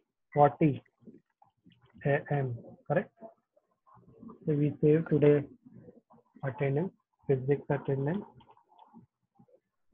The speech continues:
thirty-first dot zero seven dot twenty.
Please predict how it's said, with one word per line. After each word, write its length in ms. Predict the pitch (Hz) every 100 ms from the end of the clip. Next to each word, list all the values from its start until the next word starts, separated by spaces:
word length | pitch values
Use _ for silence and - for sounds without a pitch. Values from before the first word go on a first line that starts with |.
| _
thirty-first 760 | - 139 - 147 - - 175 226 - - - - - - _ -
dot 360 | 139 135 165 - _ _ 147
zero 200 | 139 147 147
seven 240 | 151 147 175
dot 260 | 160 143 165 -
twenty. 320 | 147 151